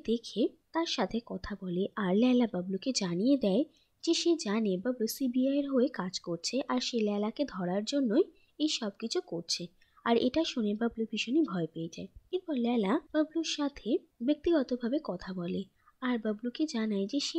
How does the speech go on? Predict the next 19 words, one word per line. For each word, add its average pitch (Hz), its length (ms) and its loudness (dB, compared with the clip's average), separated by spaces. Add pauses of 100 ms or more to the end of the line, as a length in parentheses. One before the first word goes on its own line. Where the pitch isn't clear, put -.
(100)
যদি 233 180 0 (100)
সিবিআই 233 460 0
এর 240 100 -2
হয়ে 262 140 2 (120)
কাজ 190 140 -6 (120)
করে 233 200 -4 (100)
তাহলে 339 320 2
হয়তো 311 280 0
সিবিআই 285 340 0 (100)
তাকে 247 240 -2 (240)
খুব 370 180 2
একটা 311 240 -8
বেশি 233 220 -6
কিছু 247 240 -2
দিতে 180 240 -2
পারবে 170 320 -4
না, 180 60 -6 (100)
কিন্তু 330 220 -2 (340)
যদি 254 260 0